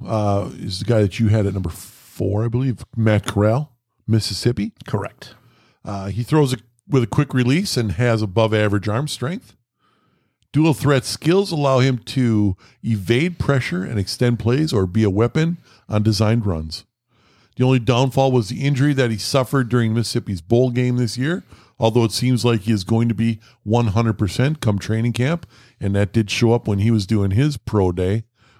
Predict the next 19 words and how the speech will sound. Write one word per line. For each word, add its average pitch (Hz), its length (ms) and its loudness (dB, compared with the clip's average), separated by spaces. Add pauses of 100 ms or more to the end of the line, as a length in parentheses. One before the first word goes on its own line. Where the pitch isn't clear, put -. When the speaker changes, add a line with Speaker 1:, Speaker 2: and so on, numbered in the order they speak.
Speaker 1:
where 92 220 0
he 113 200 0
also 107 640 2 (680)
lit 117 320 4
up 117 200 0
the 98 320 0 (260)
air 117 220 4
defender 104 600 2 (1160)
in 92 280 -2
the 87 220 0 (100)
little 104 200 2
domed 98 600 0 (580)
practice 107 460 -2
facility 95 500 0
they 92 100 2
were 90 120 0
throwing 92 400 -2
in. 120 220 0
Speaker 2:
Yeah. 98 340 -8